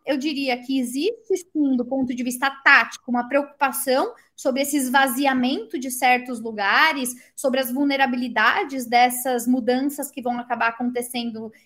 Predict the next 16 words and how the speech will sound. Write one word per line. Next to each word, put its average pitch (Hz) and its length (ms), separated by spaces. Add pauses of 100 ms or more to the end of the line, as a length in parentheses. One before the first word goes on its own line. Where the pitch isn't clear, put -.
(100)
em 254 80
relação 240 580
às 226 200
tropas. 233 520 (420)
E 466 180
do 466 120
ponto 302 200
de 294 100
vista 247 640
mais 254 280
estratégico, 254 1080 (300)
me 285 100
parece 330 400
também 349 400
fundamental 339 680
acompanhar 330 800